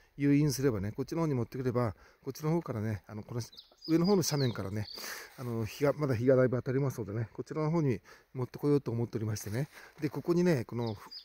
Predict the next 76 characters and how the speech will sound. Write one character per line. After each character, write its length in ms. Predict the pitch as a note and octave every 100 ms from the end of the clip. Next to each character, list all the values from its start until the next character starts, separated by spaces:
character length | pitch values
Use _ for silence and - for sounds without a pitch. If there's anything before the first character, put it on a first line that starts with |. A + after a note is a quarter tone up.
| - - -
こ 80 | D3
れ 60 | C3
何 200 | E3+ F#3
の 220 | D3 G2+ - - - _
枯 120 | -
れ 60 | C3
葉、 60 | C3
枯 200 | - B2
れ 60 |
葉 120 | A#2
に、 160 | C3 C3
み 80 | A#2+
た 80 | A#2
い 60 |
に、 140 | G#2 G#2 _ _ -
あ 80 | G#2
の 420 | G2+ G2+ G2 G2+
ー、 20 | - - - _
見 80 | B2
え 40 |
る 60 | B2
か 120 | A#2+
と 80 | A2+
い 40 |
う 20 | G2+
と 80 | A2
ね、 40 |
こ 100 | -
れ 100 | G#2
ス 160 | - C3
ス 100 | -
キ 80 |
な 60 | G3
ん 40 |
で 60 | E3+
す 80 | -
よ。 80 | - _ _ - _ -
で、 80 |
ス 200 | C3+ -
ス 40 | C3
キ 200 | - F#3+
が 80 | F#3
ね、 180 | F#3+ - - -
こ 100 | D#3
の 60 |
辺 120 | D3+ D3
だ 60 | D3+
い 40 |
ぶ 220 | D#3 D3 - - _
根 160 | C3 D3+
を 60 |
張 100 | G2+
っ 40 | A#2
て 120 | -
で 80 | A2
す 120 | -
ね、 160 | A#2+ G#2+
い 60 |
っ 40 | C3+
ぱ 120 | D3+
い 80 | C#3+
ボ 100 | D3+
コ 120 | C3+
ボ 80 | A2+
コ 100 | A#2
ボ 120 | C3+
コ 40 |
ボ 120 | A#2
コ 40 | C3+
あ 40 |
っ 20 | A#2+
た 100 | A#2
の、 120 | A2
去 120 | F3
年 220 | D#3+ A#2+
ね、 220 | A2 F#2+